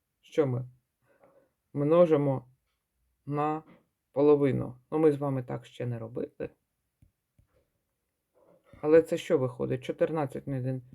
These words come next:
Чотирнадцять і тут два. Чотирнадцять других. Чотирнадцять других — це чотирнадцять поділити на два. І це буде сім кілометрів.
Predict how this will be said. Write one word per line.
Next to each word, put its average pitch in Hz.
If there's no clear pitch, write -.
Чотирнадцять 214
і 156
тут 208
два. 123
Чотирнадцять 156
других. 127
Чотирнадцять 156
других — 196
це 147
чотирнадцять 147
поділити 135
на 123
два. 117
І 120
це 170
буде 127
сім 220
кілометрів. 143